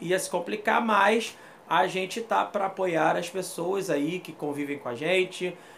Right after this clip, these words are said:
E certa feita essa pessoa chegou pra mim, né, até chorando, e falou: "Deus me mostrou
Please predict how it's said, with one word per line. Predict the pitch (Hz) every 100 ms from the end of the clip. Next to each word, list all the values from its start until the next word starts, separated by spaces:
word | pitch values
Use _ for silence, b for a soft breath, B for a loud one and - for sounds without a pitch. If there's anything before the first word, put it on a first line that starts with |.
| B
E | - 165 170 170 175 175 190 190 B - -
certa | - - 190 - 190
feita | 208 202 208
essa | 202 202
pessoa | 208 202 185
chegou | 175 185 185
pra | 185 180
mim, | 170 180 196 208 B B -
né, | 160 175
até | 185 170 185
chorando, | 180 180 175 180
e | 185
falou: | 190 175 170 165 - -
"Deus | 160 185 208 196
me | 190
mostrou | 175 170 - 175 160 170